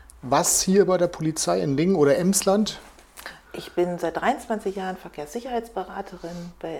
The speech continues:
Speaker 2: in der hiesigen Polizeiinspektion. Und, äh, seit einem halben Jahr bin ich Verkehrsunfallopferberaterin bei tödlichen Verkehrsunfällen.
Speaker 1: Klasse. Wie bist du da hingekommen?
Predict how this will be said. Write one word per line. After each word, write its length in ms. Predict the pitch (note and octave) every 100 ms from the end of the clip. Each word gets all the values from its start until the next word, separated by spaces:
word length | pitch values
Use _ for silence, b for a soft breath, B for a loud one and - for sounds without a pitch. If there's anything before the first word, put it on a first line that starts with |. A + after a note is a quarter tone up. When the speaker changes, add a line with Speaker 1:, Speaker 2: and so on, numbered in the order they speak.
| F3
Speaker 2:
in 80 | E3+
der 120 | E3
hiesigen 520 | E3+ E3+ E3 E3 F3 -
Polizeiinspektion. 1120 | - D#3+ - D#3+ D#3+ - E3 - D#3+ D#3+ D#3+ B B B B B
Und, 440 | - D#3 D#3 - -
äh, 360 | D#3+ D#3+ D#3
seit 240 | D#3+ F#3 F#3
einem 260 | F#3+ F3+
halben 240 | F#3 G#3+ A#3+
Jahr 160 | G3+
bin 160 | F#3+ G3
ich 100 | G3+
Verkehrsunfallopferberaterin 1600 | G3+ G3 G3 F#3+ G#3 A#3 F#3+ E3 - D3+ - F3 - - - C#3+ D#3
bei 80 |
tödlichen 460 | D3+ - G3 G3 F#3+
Verkehrsunfällen. 720 | - E3 F3+ F3+ D#3+ - F3+ D#3 - _
Speaker 1:
Klasse. 440 | - G2 F#2 - - - - B B B B B -
Wie 80 |
bist 340 | B2 C3+ - -
du 40 | G#2 -
da 340 | B2 D3 D3+ -
hingekommen? 760 | - C3 B2 G2+ - G#2+ G2+